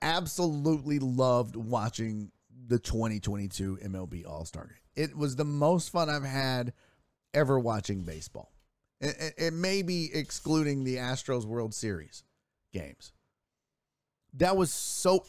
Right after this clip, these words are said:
interesting to me. It was so much fun. I loved the umpire camera angle. I dug that. You know, I was like, "Babe, look at that." She's like, "It makes me dizzy."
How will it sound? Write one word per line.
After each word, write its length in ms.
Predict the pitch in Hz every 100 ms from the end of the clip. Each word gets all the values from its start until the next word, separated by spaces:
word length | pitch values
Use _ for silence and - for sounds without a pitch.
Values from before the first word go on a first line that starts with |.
| -
interesting 640 | 190 220 - 151 - 123
to 80 | 98
me. 280 | 78 67 _ _ _ _ -
It 140 | 185
was 140 | 190
so 260 | - - 202
much 280 | 196 196 -
fun. 840 | - - - 202 226 196 90 - - _ _ _ _ _
I 80 | 165
loved 560 | 180 175 196 208 180 160
the 180 | 165 -
umpire 560 | 180 190 170 190 202
camera 460 | 170 208 202 208 208
angle. 540 | 196 208 202 208 208 - -
I 80 | 139
dug 360 | 123 196 175
that. 340 | 170 190 190 190 _
You 120 | 170
know, 180 | 170 165
I 140 | 165
was 100 | 170
like, 140 | 160 139
"Babe, 160 | 208
look 100 | 214
at 60 | 208
that." 120 | 165
She's 120 | 165
like, 120 | 160 -
"It 60 |
makes 260 | 196 220 -
me 80 | 185
dizzy." 480 | 226 226 180 127